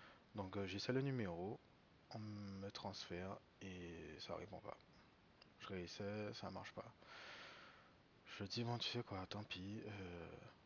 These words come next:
quand mon pote ira ou quand quelqu'un pourra y aller, il me dira ce qui, ce qui s'est passé, ce qui se passe. Parce que bon, frère, euh, <clears throat> alors pour ceux qui savent pas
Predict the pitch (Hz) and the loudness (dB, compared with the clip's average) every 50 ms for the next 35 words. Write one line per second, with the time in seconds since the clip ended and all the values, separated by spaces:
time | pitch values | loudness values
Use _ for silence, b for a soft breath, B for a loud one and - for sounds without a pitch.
0 | - - - - - - - 110 113 110 101 - 104 107 - - - 101 98 98 | -20 -20 -20 -12 -4 0 4 6 6 6 6 6 4 2 2 2 2 2 4 4
1 | 101 101 104 104 104 107 107 101 95 - - 107 104 107 - - - 98 - - | 4 6 6 6 6 4 4 2 2 0 -2 -2 -2 -2 0 0 0 2 2 0
2 | 101 101 - 104 92 92 92 95 90 85 85 87 87 92 95 95 95 95 92 90 | -2 0 0 2 2 2 2 2 2 0 0 0 0 0 0 0 -2 -2 -2 -2
3 | 87 87 87 95 90 82 85 87 92 90 - - - - 87 85 85 85 85 85 | -2 -2 -2 -2 -2 0 0 -2 -2 -4 -6 -8 -8 -8 -6 -4 -4 -4 -4 -6
4 | 82 82 - 71 73 78 71 - - - - 87 - 92 90 - 87 80 - - | -6 -8 -8 -8 -8 -8 -8 -8 -8 -8 -6 -6 -4 -4 -2 -2 -2 -2 -2 -4
5 | 87 82 165 170 170 - - - - 104 - - - 135 139 151 - - - - | -2 -2 -2 -2 -4 -4 -6 -6 -6 -6 -2 0 0 0 0 -2 -4 -4 -4 -4
6 | - - - - B B B B B B B B B B B B B B B B | -6 -8 -12 -14 B B B B B B B B B B B B B B B B
7 | B B B B B - 98 - - - 113 104 113 117 110 - - - 120 113 | B B B B B -2 0 0 2 2 4 4 6 6 4 4 4 6 6 6
8 | 107 98 92 87 92 90 - - B B B - - - - 160 147 143 131 123 | 6 4 4 2 0 -2 -4 -8 B B B -12 0 6 10 10 12 12 12 10
9 | 110 104 92 90 92 92 - - - - - 113 101 104 104 127 117 127 120 131 | 8 6 2 0 -4 -6 -10 -12 -10 -2 2 4 6 6 6 6 8 8 6 6
10 | - - 101 - - - 120 127 131 | 6 4 4 4 8 10 10 12 10